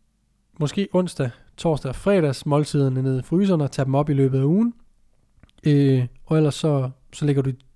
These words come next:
de mandag og tirsdags, øh, madpakkerne ind i køleskabet, og så er du klar. Hvis du er bulk, så har du jo muligheder for at køre noget ketchup, køre noget Domio, køre noget whatever, sovs, for at det ryger lidt længere, øh,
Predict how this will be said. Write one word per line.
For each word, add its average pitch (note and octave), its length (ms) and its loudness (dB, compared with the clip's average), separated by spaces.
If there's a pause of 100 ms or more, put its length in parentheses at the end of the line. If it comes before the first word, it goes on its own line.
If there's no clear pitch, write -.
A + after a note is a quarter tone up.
de C#3+ 140 -2
mandag C#3+ 260 0
og B2+ 60 -8
tirsdags, C3+ 500 -4
øh, C3 200 -4
madpakkerne C3+ 500 -4
ind C3 100 -6
i - 20 -8
køleskabet, D3+ 540 -6 (420)
og B2+ 100 -20
så C#3+ 80 -6
er - 20 -8
du C3 60 -8
klar. B2 340 -12 (800)
Hvis F#3 160 2
du F3+ 140 -2
er D3+ 100 2
bulk, G#3 500 0 (380)
så F3 240 0
har C#3+ 240 2
du C3 140 2
jo B2+ 160 2
muligheder C#3+ 460 2
for C3+ 240 0
at B2 60 -6
køre C#3+ 220 2
noget B2+ 200 -2
ketchup, E3 400 -4
køre D3 180 0
noget C3+ 220 -2
Domio, D#3 580 2
køre C#3+ 260 0
noget C3 240 0
whatever, C#3+ 440 0 (280)
sovs, - 640 -4
for D3 220 2
at C3+ 100 -2
det C3+ 120 0
ryger C3+ 180 2
lidt C#3 160 0
længere, C#3 340 0 (120)
øh, B2+ 200 -2